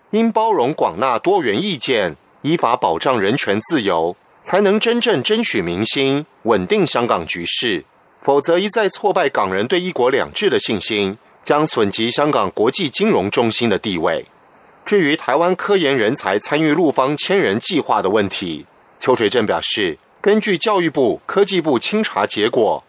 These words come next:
没有现任政府科研人员参与该计划，而大学专任教职人员是否有人参与，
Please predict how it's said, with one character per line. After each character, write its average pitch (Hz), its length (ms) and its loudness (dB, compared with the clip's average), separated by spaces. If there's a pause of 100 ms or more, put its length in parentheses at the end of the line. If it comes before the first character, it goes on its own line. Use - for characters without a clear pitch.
(140)
没 151 160 2
有 160 160 2
现 170 220 0
任 156 200 0
政 185 220 0
府 95 180 -4
科 - 260 0
研 123 220 0
人 107 180 0
员 98 300 0
参 123 240 -2
与 120 100 -2
该 135 200 0
计 - 160 -4
划， 170 320 -2 (380)
而 165 140 2
大 220 240 0
学 123 240 -2
专 202 220 0
任 180 160 2
教 185 240 0
职 - 160 -6
人 113 160 2
员 101 240 0
是 180 160 -2
否 123 160 2
有 113 140 2
人 80 180 -4
参 156 260 0
与， 127 320 -2